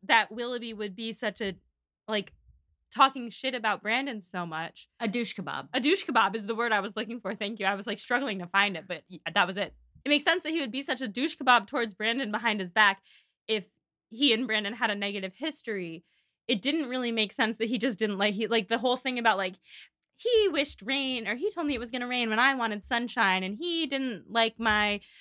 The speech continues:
Speaker 1: horse, or, like, what, like, all of those reasons were silly.
Speaker 2: I think it's pretty explicit that they're, they're rivals for Marianne's affection.
Speaker 1: Yeah.
Speaker 2: And Willoughby's not stupid to that. Um, but I think it's not clear that he just dislikes him. I think here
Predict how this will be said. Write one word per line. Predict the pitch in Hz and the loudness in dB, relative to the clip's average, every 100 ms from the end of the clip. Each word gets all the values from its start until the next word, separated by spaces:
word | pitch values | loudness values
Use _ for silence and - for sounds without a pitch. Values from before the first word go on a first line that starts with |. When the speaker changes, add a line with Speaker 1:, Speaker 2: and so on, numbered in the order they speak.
| - _ 185 185 - 262 262 226 208 214 | -20 _ -14 -14 -16 -20 -20 -16 -12 2
Speaker 1:
horse, | 302 262 262 - | 4 4 2 -4
or, | 208 180 | -6 -6
like, | 226 220 | -6 -4
what, | 220 - | -4 -4
like, | 226 220 | -6 0
all | 220 247 | 2 2
of | 233 | 0
those | 220 214 202 | -2 -6 -8
reasons | 208 190 | -10 -10
were | 175 | -12
silly. | - 180 - | -10 -10 -2
Speaker 2:
I | 269 | -2
think | 269 330 | -2 -4
it's | 359 - | -6 -10
pretty | - - 269 269 | -10 -8 -6 -6
explicit | 262 - 208 190 233 | -8 -10 -8 -6 -6
that | 202 190 | -6 -4
they're, | 202 185 - _ | -4 -4 -6 _
they're | 214 185 | -10 -4
rivals | 180 175 170 196 | -2 -2 -4 -12
for | 185 | -12
Marianne's | 170 160 160 - | -12 -10 -12 -12
affection. | - 156 - 285 269 | -12 -12 -12 -16 -12
Speaker 1:
Yeah. | 247 254 208 175 170 170 - _ - | -4 4 6 6 2 -2 -10 _ -6
Speaker 2:
And | 220 214 | -4 -2
Willoughby's | 220 214 220 | -4 -4 -4
not | 208 - | -6 -8
stupid | - 180 185 | -10 -12 -8
to | 220 | -2
that. | 269 302 269 - | 0 -2 -8 -10
Um, | 214 202 196 - | -8 -8 -12 -10
but | 226 | -6
I | 214 190 _ | -6 -8 _
think | 233 254 254 _ | -6 -6 -8 _
it's | 220 190 | -12 -8
not | 196 196 190 - _ | -6 -4 -4 -8 _
clear | 185 165 165 160 - | -10 -8 -6 -8 -12
that | 170 - | -16 -14
he | 185 | -14
just | 165 - | -14 -18
dislikes | 156 160 156 - | -16 -12 -12 -10
him. | 220 - | -8 -8
I | |
think | 190 208 196 | -8 -10 -10
here | 185 175 196 | -6 -4 -4